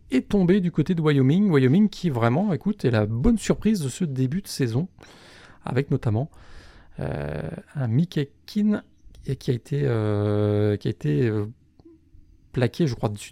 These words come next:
durement du côté de Fresno State, qui a dû quitter ses, ses coéquipiers. Et Andrew Pisley, le quarterback,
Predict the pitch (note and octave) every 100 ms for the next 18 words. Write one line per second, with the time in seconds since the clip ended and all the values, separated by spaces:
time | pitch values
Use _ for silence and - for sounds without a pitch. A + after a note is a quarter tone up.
0 | - G#3+ C#3 E3+ D3+ E3+ E3+ B2+ C#3 D3
1 | B2+ - C#3 C#3 A#2 E3+ - - G#2+ -
2 | D3 E3 - A2+ G#2 G2+ - - D#3 -
3 | - G#3+ F3+ - F3+ E3 D#3+ - C3+ D#3+
4 | D3 C#3+ B2 A#2 C3+